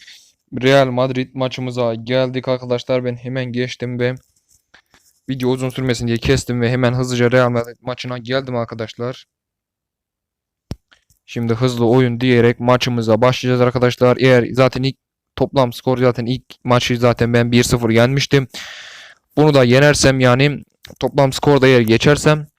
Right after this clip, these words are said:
e, bir üst tura çeyrek final. Evet galiba evet çeyrek finale yükseleceğiz arkadaşlar. Şu an iki tarafta da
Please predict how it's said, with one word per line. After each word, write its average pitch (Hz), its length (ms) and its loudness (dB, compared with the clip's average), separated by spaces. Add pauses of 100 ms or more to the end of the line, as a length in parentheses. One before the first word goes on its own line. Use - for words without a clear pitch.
(720)
e, 117 40 -2 (840)
bir 143 260 2 (140)
üst 139 320 -2
tura 123 320 2
çeyrek 131 480 0 (240)
final. 113 360 -4 (120)
Evet 117 240 -4
galiba 120 280 2
evet 120 200 0
çeyrek 143 300 2
finale 120 260 2
yükseleceğiz 123 420 0
arkadaşlar. 110 540 2
Şu - 200 -2
an 135 140 2
iki 127 240 -8
tarafta 135 360 0
da 131 80 4